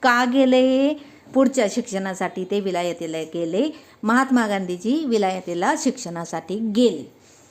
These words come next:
तेथे त्यांनी वकिलीचे शिक्षण घेतले. होय, महात्मा गांधीजी उच्च शिक्षित होते. ते एक वकील होते नामांकित.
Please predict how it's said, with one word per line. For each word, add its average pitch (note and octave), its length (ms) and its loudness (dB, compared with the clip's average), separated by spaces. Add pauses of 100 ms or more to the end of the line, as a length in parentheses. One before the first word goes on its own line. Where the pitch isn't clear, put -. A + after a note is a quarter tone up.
(240)
तेथे G#3+ 520 0
त्यांनी B3+ 340 4
वकिलीचे F#3 520 -2
शिक्षण F#3 360 -8
घेतले. F#3 340 -2 (360)
होय, G#3 560 4 (440)
महात्मा F3+ 520 -4
गांधीजी G3+ 480 0
उच्च C#4+ 600 -2
शिक्षित - 400 -8
होते. G#3 300 0 (240)
ते A#3 160 4
एक G#3+ 480 0
वकील F#3+ 480 0
होते F3+ 360 -4
नामांकित. F3 760 -4